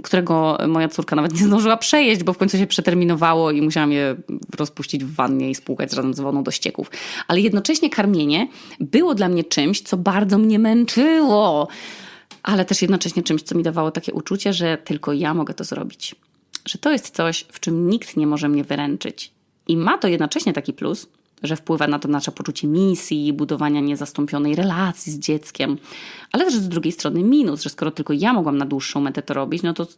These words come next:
traciłam swoją niezależność, taką możliwość łatwej pracy, a nie organizowania jej między karmieniami. To na mnie głównie spoczywał obowiązek karmienia w nocy.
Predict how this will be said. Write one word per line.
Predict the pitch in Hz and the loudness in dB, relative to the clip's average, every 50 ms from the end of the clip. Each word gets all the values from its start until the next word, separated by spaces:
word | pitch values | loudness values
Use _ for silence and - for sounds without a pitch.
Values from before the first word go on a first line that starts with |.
| _ | _
traciłam | - - 170 170 - 156 151 147 | -8 -6 -6 -6 -4 -4 -4 -4
swoją | - - 156 156 | -4 -2 -2 0
niezależność, | 156 160 156 175 185 214 220 - 160 156 - - | 0 0 0 0 0 0 0 -2 -4 -6 -6 -6
taką | - - - 147 | -6 -6 -4 -2
możliwość | 151 151 151 156 147 147 151 - - | -2 -2 -2 -2 -4 -4 -6 -6 -8
łatwej | 139 - - 147 143 | -8 -6 -6 -6 -4
pracy, | - 185 180 190 190 190 - - 170 165 160 160 156 | -2 0 0 0 0 -2 -2 0 0 2 2 2 2
a | 156 | 0
nie | 156 156 156 | 2 2 2
organizowania | 156 147 - - 170 156 160 175 165 151 143 143 151 | 0 0 0 0 0 0 0 0 0 0 2 2 2
jej | 151 151 | 2 2
między | 147 147 147 139 165 - _ _ | 2 2 0 0 -4 -8 _ _
karmieniami. | - - 160 147 147 143 143 143 143 143 143 143 139 139 - - - - - - - - - 170 170 - | -6 -4 -2 0 0 0 0 0 -2 -2 -2 -2 -4 -6 -8 -12 -18 -18 -18 -20 -18 -8 -4 -4 -2 0
To | - 165 | 0 2
na | 151 160 190 | 2 2 2
mnie | 214 208 190 | 2 2 2
głównie | 175 196 185 185 180 165 | 2 2 2 2 0 -2
spoczywał | - - - - 175 170 165 170 160 160 160 160 - - - | -2 -6 -4 -2 -2 -2 0 0 0 0 0 -2 -2 -2 -2
obowiązek | 156 160 170 156 165 165 151 165 156 | -2 -2 -2 -2 -2 -2 -2 -4 -6
karmienia | - - 165 165 156 156 151 151 151 151 151 | -6 -4 -2 -2 0 0 0 2 0 0 0
w | 156 | 0
nocy. | 160 160 160 156 160 - - 151 151 151 151 156 | 0 0 0 0 -4 -4 -4 -2 -2 -2 -2 -4